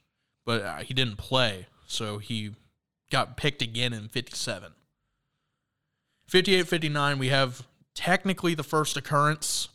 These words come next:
of first overall pick winning Rookie of the Year, Elgin Baylor out of Seattle.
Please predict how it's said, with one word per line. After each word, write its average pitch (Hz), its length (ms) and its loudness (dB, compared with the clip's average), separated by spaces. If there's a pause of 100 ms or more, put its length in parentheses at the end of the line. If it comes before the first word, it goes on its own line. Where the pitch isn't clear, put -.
of 120 440 0 (760)
first 139 240 2
overall 127 300 2
pick 123 240 -2
winning 123 300 2
Rookie 120 240 0
of 117 60 0
the 113 60 -2
Year, 113 360 -4
Elgin 135 360 4
Baylor 117 320 4
out 117 160 4
of 110 60 -2
Seattle. 110 640 -2